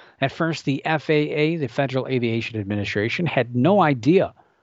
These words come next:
what the object was. Uh, they were not aware of any flight of any, uh, balloon or any other object in that airspace, uh, which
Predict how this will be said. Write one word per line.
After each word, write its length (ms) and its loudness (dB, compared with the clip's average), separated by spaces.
what 180 0
the 140 0
object 440 -2
was. 460 0
Uh, 140 -6
they 140 -2
were 140 0
not 320 0
aware 400 0
of 200 -2
any 220 0
flight 500 -2
of 120 -4
any, 380 -4
uh, 80 -4
balloon 480 4
or 100 4
any 220 2
other 260 2
object 560 0
in 220 0
that 300 0
airspace, 760 0
uh, 220 -4
which 340 0